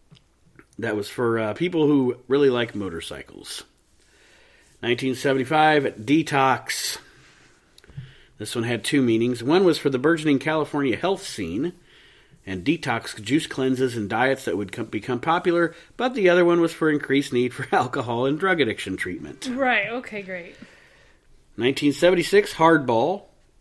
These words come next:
Speaker 1: Ruthless bu-, business jargon begins to permeate culture,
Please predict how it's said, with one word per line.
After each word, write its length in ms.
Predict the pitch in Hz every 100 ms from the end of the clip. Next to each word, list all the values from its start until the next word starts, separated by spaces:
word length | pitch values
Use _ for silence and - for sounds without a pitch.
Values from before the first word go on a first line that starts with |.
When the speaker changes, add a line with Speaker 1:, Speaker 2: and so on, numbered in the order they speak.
| _
Speaker 1:
Ruthless 440 | 98 120 120 113
bu-, 260 | - 110 139
business 420 | 113 139 139 127
jargon 440 | - 131 131 139 123
begins 360 | 117 139 135
to 100 | -
permeate 560 | - 151 147 127 120 -
culture, 560 | - 156 - 160 156